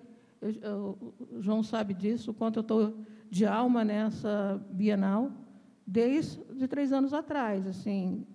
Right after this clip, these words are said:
e como membro da diretoria da S B M, não mais, não diferente disso, designada para isso. É, sobre a sua pergunta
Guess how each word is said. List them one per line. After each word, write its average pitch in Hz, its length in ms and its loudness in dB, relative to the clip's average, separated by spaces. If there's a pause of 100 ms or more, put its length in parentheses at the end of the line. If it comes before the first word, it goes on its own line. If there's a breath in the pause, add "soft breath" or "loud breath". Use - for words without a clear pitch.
e 180 340 -2
como 240 220 4
membro 247 420 2 (100)
da 240 140 -4
diretoria 240 480 -4
da 220 100 -4
S 226 220 -6
B 240 100 2
M, 180 300 0
não 196 160 0
mais, 214 380 2
não 214 160 2
diferente 208 440 -4
disso, 202 460 -4
designada 190 540 -2
para 202 180 -2
isso. 180 460 -8 (680 loud breath)
É, 220 220 -4
sobre 294 240 0
a 320 40 4
sua 330 140 0
pergunta 254 840 2